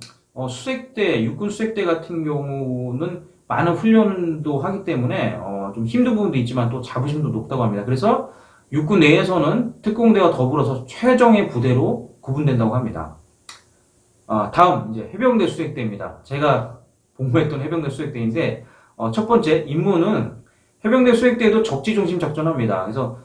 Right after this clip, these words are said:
기본적인 임무는 적 해안 및 내륙에 은밀히 침투해서 상륙 작전에 영향을 주는 표적을 파괴한다든가, 어, 요인을 암살한다든가, 그리고 첩보를 획득해가고 항공 작전을 지원하는 게 기본 임무입니다. 가장,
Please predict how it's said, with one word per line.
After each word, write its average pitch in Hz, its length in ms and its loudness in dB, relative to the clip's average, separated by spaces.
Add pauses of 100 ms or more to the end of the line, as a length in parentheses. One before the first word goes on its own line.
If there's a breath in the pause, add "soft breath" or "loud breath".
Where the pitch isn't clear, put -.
(120)
기본적인 202 500 6
임무는 151 520 0 (160)
적 151 360 2
해안 226 280 6
및 196 120 0
내륙에 120 300 2
은밀히 123 300 2
침투해서 180 960 -4
상륙 214 380 2
작전에 175 400 -2
영향을 127 360 2
주는 175 420 0 (380 soft breath)
표적을 220 380 6
파괴한다든가, 127 840 0 (220 loud breath)
어, 107 200 -2
요인을 156 280 8
암살한다든가, 117 880 0
그리고 104 260 -6
첩보를 196 460 2
획득해가고 135 960 0
항공 226 360 6
작전을 165 360 2
지원하는 123 280 4
게 - 140 0
기본 147 340 2
임무입니다. 101 320 2
가장, 127 420 2